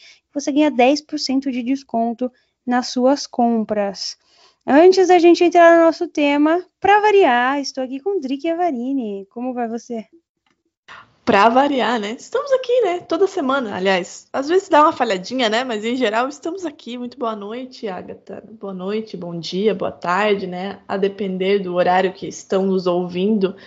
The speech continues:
Speaker 2: Temos boas novidades, né? A gente vai deixar pro final ou vai falar antes? Deixa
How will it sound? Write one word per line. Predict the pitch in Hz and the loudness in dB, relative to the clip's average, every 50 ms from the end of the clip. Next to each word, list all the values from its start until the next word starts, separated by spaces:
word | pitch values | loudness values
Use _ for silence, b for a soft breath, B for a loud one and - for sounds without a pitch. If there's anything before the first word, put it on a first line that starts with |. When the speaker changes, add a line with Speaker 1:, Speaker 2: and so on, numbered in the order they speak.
| B B B B B B B | B B B B B B B
Speaker 2:
Temos | - 202 190 196 202 | 0 2 2 2 2
boas | 214 208 233 247 285 - | 4 4 6 4 4 4
novidades, | 508 539 523 392 240 220 196 220 247 233 202 196 | 2 2 2 4 6 6 8 8 6 4 2 -4
né? | 196 185 175 208 240 269 349 - - | -4 -2 0 0 0 -2 -4 -8 -12
A | 208 190 | -16 -16
gente | 196 190 247 | -12 -8 -6
vai | 220 214 | -4 -4
deixar | 226 220 254 226 | -4 -4 -6 -6
pro | 233 - | -8 -8
final | - - 214 208 233 311 | -14 -10 -6 -2 -2 -2
ou | 392 466 | 0 -2
vai | 453 | -2
falar | 440 - 359 311 269 247 | -2 -2 0 0 0 -2
antes? | 233 226 214 196 180 185 - - - _ _ _ _ 254 226 | -2 -4 -4 -6 -8 -10 -14 -20 -20 _ _ _ _ -14 -8
Deixa | 190 202 208 208 - 214 196 185 180 180 - - 135 - | -6 -6 -6 -6 -6 -6 -6 -6 -6 -6 -8 -10 -14 -16